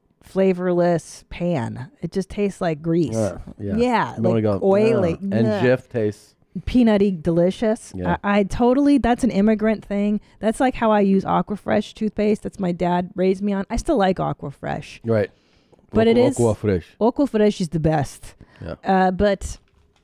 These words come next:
Speaker 1: I do, I like, I like Jif now. Also, also,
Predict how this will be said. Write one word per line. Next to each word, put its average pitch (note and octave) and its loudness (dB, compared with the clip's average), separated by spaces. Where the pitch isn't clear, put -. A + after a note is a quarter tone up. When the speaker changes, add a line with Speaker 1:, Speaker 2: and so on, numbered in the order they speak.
Speaker 1:
I G3 2
do, G3 2
I F#3 4
like, G3+ 0
I F3+ -2
like E3+ 0
Jif C#3 -8
now. C3 -12
Also, A3 2
also, G#3 2